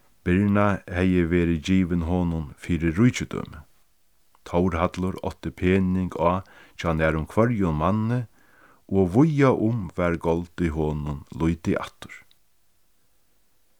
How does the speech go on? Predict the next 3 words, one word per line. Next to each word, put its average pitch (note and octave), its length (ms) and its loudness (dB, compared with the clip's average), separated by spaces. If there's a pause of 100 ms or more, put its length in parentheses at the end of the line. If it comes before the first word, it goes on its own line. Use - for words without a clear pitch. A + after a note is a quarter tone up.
(160)
Teir, C3+ 480 4 (100)
Sjúrur, A#2+ 680 2 (200)
Tórur G2 640 -2